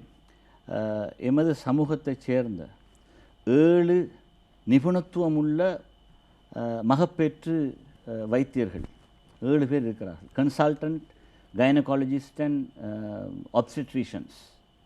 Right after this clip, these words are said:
என்று இருப்பவர்கள் ஏழு பேர் இருக்கிறார்கள். அந்த ஏழு பேரை நான் வீட்டுக்கு அழைத்தேன். அழைத்து அவரிடத்தில், "இது விவகாரமாக எனக்கு விளங்கப்படுத்துங்கள்" என்று. அதுக்கு பிறகுதான் நானும் இந்த, அ,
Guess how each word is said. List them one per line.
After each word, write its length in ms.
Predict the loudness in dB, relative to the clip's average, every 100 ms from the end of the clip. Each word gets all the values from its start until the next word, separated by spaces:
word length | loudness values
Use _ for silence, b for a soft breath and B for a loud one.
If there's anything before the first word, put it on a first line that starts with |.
| _ b b -6
என்று 220 | 0 2
இருப்பவர்கள் 460 | 2 0 -2 -2 -2
ஏழு 300 | 0 0 0
பேர் 160 | -2
இருக்கிறார்கள். 400 | -4 -8 -12 -14 -20 -6
அந்த 180 | 2 6
ஏழு 380 | 12 12 12
பேரை 300 | 8 4 -2
நான் 220 | -2 -2 0
வீட்டுக்கு 340 | -2 -4 -6
அழைத்தேன். 280 | -6 -10 -20 _ _ _ _ b b b
அழைத்து 280 | 0 2 4
அவரிடத்தில், 380 | 4 4 0 0
"இது 180 | 0
விவகாரமாக 640 | 0 0 2 2 2 0 0
எனக்கு 240 | -2 -2
விளங்கப்படுத்துங்கள்" 760 | 2 2 0 -4 -6 -8 -8 -10
என்று. 440 | -10 -8 -6 -8 -10 b b b
அதுக்கு 240 | 0 0
பிறகுதான் 440 | 4 8 8 8 4
நானும் 380 | 2 2 2
இந்த, 400 | 0 0 0 -2 -8 b b b
அ, 760 | -8 -6 -6 -6 -8 -8 -10 -12